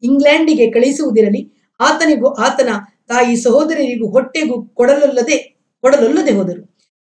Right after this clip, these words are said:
ಸಿರಿಯಲ್ಲಿ ಓಲಾಡಿದ ಮನೆ ಬಡತನದಲ್ಲಿ ತೇಲಾಡತೊಡಗಿತು. ತಂದೆಯ ಸಾವು, ಮನೆಯ ದಾರಿದ್ರ್ಯ, ಬಂಧುಗಳ ದ್ರೋಹ, ಮಿತ್ರರ ತಿರಸ್ಕಾರ,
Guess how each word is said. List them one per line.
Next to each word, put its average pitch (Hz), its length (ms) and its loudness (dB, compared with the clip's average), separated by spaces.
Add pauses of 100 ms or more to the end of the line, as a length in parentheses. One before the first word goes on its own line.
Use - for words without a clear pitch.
(140)
ಸಿರಿಯಲ್ಲಿ 247 460 2
ಓಲಾಡಿದ 226 580 2
ಮನೆ 208 220 -2
ಬಡತನದಲ್ಲಿ 208 680 -4
ತೇಲಾಡತೊಡಗಿತು. 208 960 -4 (360)
ತಂದೆಯ 285 400 4
ಸಾವು, 214 640 -4
ಮನೆಯ 247 300 0
ದಾರಿದ್ರ್ಯ, 202 580 -2 (340)
ಬಂಧುಗಳ 302 420 4 (140)
ದ್ರೋಹ, 208 260 0 (380)
ಮಿತ್ರರ 285 420 0 (160)
ತಿರಸ್ಕಾರ, 220 500 -2